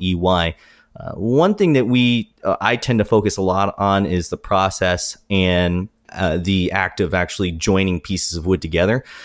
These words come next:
But something that, that has taken me a little bit, uh, longer to understand is actually understanding how wood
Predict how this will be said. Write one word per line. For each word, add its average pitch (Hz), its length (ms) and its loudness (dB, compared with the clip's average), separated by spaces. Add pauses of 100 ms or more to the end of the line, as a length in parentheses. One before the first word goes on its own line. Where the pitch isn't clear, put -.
(180)
But - 140 -2
something 147 360 2
that, 107 260 0 (180)
that 95 160 2
has 95 160 -2
taken 117 300 0
me 107 140 4
a 104 60 4
little 107 220 4
bit, 101 400 0 (220)
uh, 87 320 0
longer 107 400 2
to 101 120 -4
understand 92 460 0
is 87 200 -4 (280)
actually 113 400 0
understanding 98 400 0
how 107 480 0
wood 95 640 2